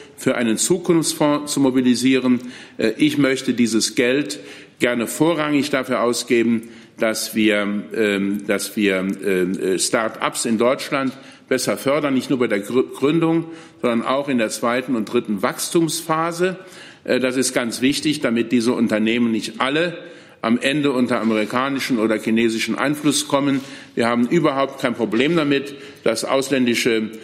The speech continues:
Venture Capital Funds, äh, in Deutschland investieren. Wir freuen uns darüber, wenn unsere Unternehmen sich großer Beliebtheit erfreuen. Aber wir möchten auch, dass diese Unternehmen die Chance haben,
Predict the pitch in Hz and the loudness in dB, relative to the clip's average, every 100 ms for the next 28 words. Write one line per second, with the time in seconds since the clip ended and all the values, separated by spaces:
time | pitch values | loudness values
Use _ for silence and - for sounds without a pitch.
0 | - - 131 - 113 - 143 151 135 127 | -8 -2 -2 -2 -4 -4 -4 -2 0 0
1 | 135 127 120 - 123 113 107 110 117 120 | 0 0 -2 0 2 2 2 2 2 0
2 | 120 113 113 98 - - 180 180 202 - | -2 0 0 0 -2 0 0 2 -2 -6
3 | - - - 113 - 143 175 180 165 - | -14 -8 -2 -2 2 2 2 2 2 2
4 | 143 147 147 135 131 131 120 120 117 110 | 0 2 2 2 2 2 2 2 2 2
5 | 113 127 127 110 - 120 113 101 101 147 | 2 4 2 0 0 0 0 0 0 0
6 | 147 135 127 - 123 123 120 123 - - | 0 -2 -2 0 2 2 0 -6 -16 -6
7 | 123 135 147 131 120 120 123 - 95 110 | -2 0 2 0 2 0 -2 -4 -2 0
8 | 131 127 - - - - 107 - 127 120 | 0 -4 -12 -20 -20 -6 -4 2 2 2
9 | 117 110 110 117 120 107 - 120 123 131 | 2 2 2 2 2 2 2 0 0 -2
10 | 117 113 113 | -2 -2 -6